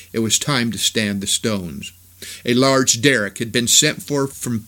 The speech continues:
Pennsylvania and had just arrived the day before. To place the forty-foot shaft, it would have to be lifted thirteen feet into the air, turned perpendicular,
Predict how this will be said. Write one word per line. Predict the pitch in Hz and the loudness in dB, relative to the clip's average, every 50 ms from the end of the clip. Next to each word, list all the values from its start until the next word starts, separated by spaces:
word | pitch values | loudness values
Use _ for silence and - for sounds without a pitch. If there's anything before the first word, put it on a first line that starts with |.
| - - | -14 -8
Pennsylvania | - 156 135 - - 139 131 113 113 123 127 131 120 110 101 92 87 - - - - | -6 -6 -4 -2 -2 -4 -4 -2 -2 -2 0 0 0 -2 -2 -4 -6 -10 -12 -8 -2
and | - 131 | -2 -2
had | 127 135 143 139 107 | 0 2 0 0 2
just | - 175 185 175 - - 147 | 4 4 4 4 4 2 2
arrived | 143 135 139 143 135 110 98 98 98 - | 2 4 4 4 4 4 2 0 -2 -4
the | 117 | -4
day | 110 117 120 117 | 0 2 2 2
before. | 110 104 104 - - 135 117 101 95 104 87 - - - - - - - - - - - - - | 2 0 -4 -4 -2 -2 -2 0 -2 -4 -8 -12 -18 -20 -20 -20 -20 -16 -12 -12 -12 -12 -2 0
To | - | 0
place | - - - 196 196 180 - - | 0 2 4 4 6 6 4 2
the | - 170 | 0 -2
forty-foot | - - 180 208 208 202 196 180 - - - 175 - - - | 0 4 6 6 6 6 4 -2 -4 -2 0 0 0 0 -2
shaft, | - - - - 147 139 113 101 90 104 - - - - - - - | -2 0 2 2 2 2 2 2 0 -2 -6 -8 -14 -16 -16 -14 -4
it | - 123 139 120 | 0 0 2 2
would | 123 117 | 0 -4
have | - - 151 170 175 - | 0 -2 -2 -2 -2 -6
to | 139 | -6
be | 123 123 123 | -2 0 0
lifted | 127 139 151 151 - - 180 175 - | 2 2 2 0 0 -6 -6 -6 -2
thirteen | - 170 185 208 - - - - 175 175 - 160 | 2 2 2 2 2 -4 -2 0 0 0 0 -2
feet | - - - 170 160 - 151 | -6 -2 -2 -2 -2 0 -2
into | 143 135 139 | -2 -2 2
the | 127 135 113 107 101 | 2 2 2 2 2
air, | 98 107 110 113 - - - - - | 2 0 -2 -4 -8 -16 -18 -10 -2
turned | - 202 220 247 226 208 - | 0 2 4 4 2 0 2
perpendicular, | - 196 196 - 185 175 156 143 131 - - - 113 104 104 107 104 | 0 0 0 2 0 2 4 2 2 0 0 -6 -4 -2 -2 -4 -4